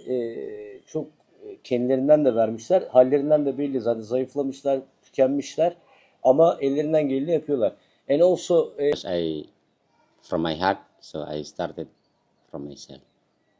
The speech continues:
Speaker 2: I have
Speaker 1: you, you have, you have big heart.
Speaker 2: obligation that for me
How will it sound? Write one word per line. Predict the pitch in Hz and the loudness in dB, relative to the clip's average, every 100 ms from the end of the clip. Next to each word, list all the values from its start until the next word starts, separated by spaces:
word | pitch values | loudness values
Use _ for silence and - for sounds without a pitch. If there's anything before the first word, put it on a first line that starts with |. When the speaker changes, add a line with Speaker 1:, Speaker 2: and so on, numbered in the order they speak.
| _ _ _ - | _ _ _ -12
Speaker 2:
I | |
have | 73 104 | -4 0
Speaker 1:
you, | 127 - | -2 -4
you | 117 127 | -2 0
have, | 127 98 - _ _ 113 | 0 -4 -18 _ _ -4
you | 127 | 2
have | 131 120 113 | 4 2 -4
big | 135 131 | -8 -6
heart. | 95 78 - _ _ _ _ _ _ _ _ _ _ _ | -6 -6 -8 _ _ _ _ _ _ _ _ _ _ _
Speaker 2:
obligation | 82 90 87 85 - 73 - - | -6 -4 -2 -2 -6 -16 -18 -12
that | 76 69 _ _ - _ _ _ _ _ | -12 -12 _ _ -20 _ _ _ _ _
for | _ 90 | _ -2
me | 87 | 0